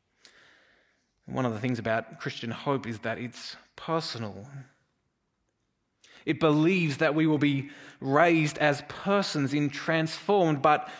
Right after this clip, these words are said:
real bodies, just as Christ was raised in a transformed and real body. He speaks with his friends. He pursues them.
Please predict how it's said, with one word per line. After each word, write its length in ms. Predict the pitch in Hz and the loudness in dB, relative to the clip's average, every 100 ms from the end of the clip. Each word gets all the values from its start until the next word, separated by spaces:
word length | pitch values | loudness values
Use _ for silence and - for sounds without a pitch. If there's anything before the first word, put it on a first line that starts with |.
| - | -8
real 400 | 147 170 208 202 | 0 2 4 4
bodies, 460 | 156 180 180 151 | 4 4 4 2
just 220 | 143 190 180 | 0 0 0
as 120 | 156 | -2
Christ 400 | - 196 190 - | 0 2 2 2
was 160 | 156 | 0
raised 400 | 143 175 160 151 | 2 4 4 0
in 140 | 160 156 | 0 2
a 240 | 151 147 - - - 139 143 143 | 2 0 -4 -16 -16 -10 -10 -2
transformed 720 | 175 160 156 - 190 175 160 | 2 2 0 0 2 4 4
and 240 | 156 151 | 4 2
real 280 | 156 185 180 | 4 4 4
body. 360 | 160 170 185 143 | 4 4 4 4
He 120 | 165 | 0
speaks 760 | 156 - - - 240 160 - 170 | -2 -6 -10 -2 -2 -2 -4 -2
with 140 | 160 | 0
his 200 | 175 165 | 0 -2
friends. 880 | - 196 170 143 117 117 156 - - - _ _ _ _ _ _ _ _ _ _ _ | 0 2 2 0 -4 -12 -12 -12 -14 -16 _ _ _ _ _ _ _ _ _ _ _
He 140 | 185 | -4
pursues 680 | 185 196 - - 233 233 214 | -2 -2 -2 -2 -2 -2 -2
them. 600 | 143 123 98 135 139 143 | -2 -4 -4 -12 -14 -16